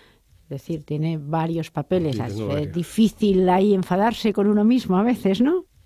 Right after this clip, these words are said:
Speaker 2: Eh, a muchos os asombra esa forma de trabajar, pero realmente, en algunas cosas es menos complicada. Quiero decir, un guionista y un director, si no es en la misma persona, pues se entienden muy mal muchas veces, ¿no? Ocurre que cada uno es como un chiste.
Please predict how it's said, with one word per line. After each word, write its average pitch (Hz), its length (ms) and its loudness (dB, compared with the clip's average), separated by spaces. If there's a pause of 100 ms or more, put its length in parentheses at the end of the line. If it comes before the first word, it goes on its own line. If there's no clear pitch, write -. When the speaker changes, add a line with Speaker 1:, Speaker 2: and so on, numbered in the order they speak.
(120)
Speaker 2:
Eh, 127 240 -10
a 127 80 -6
muchos 151 400 2
os 139 200 0
asombra 139 440 2
esa 131 200 0
forma 135 260 0
de 123 80 0
trabajar, 123 460 -2
pero 117 260 0
realmente, 120 1500 -2
en 113 120 -4
algunas 127 340 2
cosas 139 460 -2 (500)
es 135 160 -2
menos 135 260 2
complicada. 110 680 -4 (100)
Quiero 107 180 -6
decir, 107 220 -2
un 120 140 2
guionista 123 640 2
y 113 100 -4
un 117 140 0
director, 113 640 -2 (120)
si - 200 -8
no 110 100 0
es 110 100 -4
en 113 200 -2
la 110 80 -2
misma 117 240 -2
persona, 120 460 -8 (640)
pues 110 180 -4
se 127 100 -4
entienden 143 520 2
muy 127 220 2
mal 120 360 0 (100)
muchas 107 280 -10
veces, 101 380 -6
¿no? 104 240 -8
Ocurre 110 480 -6
que 101 460 -2
cada 110 240 -2
uno 135 180 4
es 135 80 -2
como 143 160 -2
un 127 120 2
chiste. - 420 -8